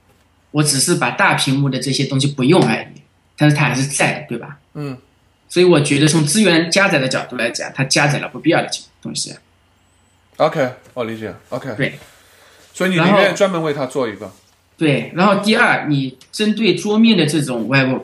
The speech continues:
Speaker 1: 上面可能加载了很多其他的 JavaScript 库啊、效果啊这种，你在I O S上或者 Android 上面其实没必要。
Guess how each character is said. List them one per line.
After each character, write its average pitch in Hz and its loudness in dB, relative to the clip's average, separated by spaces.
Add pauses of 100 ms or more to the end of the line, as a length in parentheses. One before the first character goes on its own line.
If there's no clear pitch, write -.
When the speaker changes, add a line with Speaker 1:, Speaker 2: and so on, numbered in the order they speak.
Speaker 1:
上 147 2
面 139 6
可 127 -2
能 127 2
加 139 2
载 123 0
了 123 -2
很 - -6
多 127 -4
其 - -2
他 120 -2
的 107 -2 (160)
JavaScript 120 -2
库 - -4
啊、 87 0
效 131 0
果 - -6
啊 - -6
这 - -4
种， - -10 (680)
你 139 2
在 143 2 (800)
I 165 2
O 175 4
S 165 0
上 147 0
或 151 -4
者 143 -2
Android 151 2
上 135 2
面 123 0
其 139 -4
实 139 0
没 120 0
必 151 -4
要。 117 -6